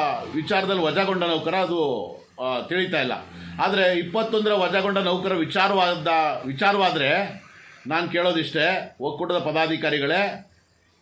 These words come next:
ಏನು ಆರು ನಾಲ್ಕು ಎರಡು ಸಾವಿರದ ಇಪ್ಪತ್ತೊಂದರಂತೆ ಏನಿತ್ತು ಆ ರೀತಿನೇ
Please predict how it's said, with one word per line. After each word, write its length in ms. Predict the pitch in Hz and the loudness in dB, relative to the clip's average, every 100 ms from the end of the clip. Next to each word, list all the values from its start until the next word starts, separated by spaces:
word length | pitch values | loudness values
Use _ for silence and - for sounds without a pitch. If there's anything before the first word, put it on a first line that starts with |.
| _ | _
ಏನು 520 | 127 180 190 160 107 | -2 0 0 0 -4
ಆರು 400 | - 135 180 208 | -2 2 2 2
ನಾಲ್ಕು 520 | 190 180 180 175 156 123 | 2 0 0 0 0 0
ಎರಡು 220 | 156 156 | -2 0
ಸಾವಿರದ 240 | 185 170 | 0 0
ಇಪ್ಪತ್ತೊಂದರಂತೆ 1080 | 165 - 175 175 175 170 165 170 160 127 110 | -2 0 -2 -2 -2 -2 -2 0 0 0 0
ಏನಿತ್ತು 840 | 160 165 139 - 175 127 - - - - | 0 0 -2 -2 -2 -2 -6 -16 -14 -2
ಆ 180 | 143 160 | 2 2
ರೀತಿನೇ 760 | 165 170 175 226 247 - - | 0 -2 -2 -2 -2 -8 -20